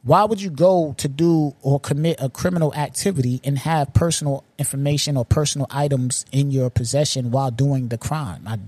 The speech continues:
never understand that. This girl, clearly, this was the plan. You and your friend, we gonna go in there, we gonna get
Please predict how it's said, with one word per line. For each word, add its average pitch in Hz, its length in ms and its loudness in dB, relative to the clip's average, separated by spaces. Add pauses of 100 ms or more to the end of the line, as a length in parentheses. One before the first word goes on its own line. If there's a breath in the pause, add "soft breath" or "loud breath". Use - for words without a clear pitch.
never 147 380 0
understand 113 500 -6
that. - 160 -20 (840 soft breath)
This 180 240 2
girl, 151 500 -4 (680 soft breath)
clearly, 165 680 2
this 165 180 -2
was 143 180 -4
the 143 80 -8
plan. 107 420 -2
You 151 160 0
and 180 100 -4
your 190 80 -2
friend, 156 420 -2 (100)
we 127 100 0
gonna 139 180 0
go 139 200 0
in 139 100 -2
there, 135 220 0
we 127 100 -2
gonna 127 200 -2
get 135 240 0